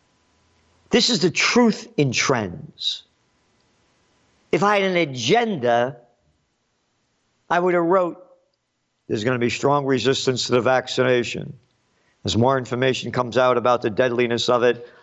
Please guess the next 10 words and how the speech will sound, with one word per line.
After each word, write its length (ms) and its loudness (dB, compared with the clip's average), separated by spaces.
the 80 2
lack 320 0
of 120 -4
testing, 640 -2
who's 220 2
dying 340 2
from 220 -2
it 60 -2
and 100 -8
why, 460 2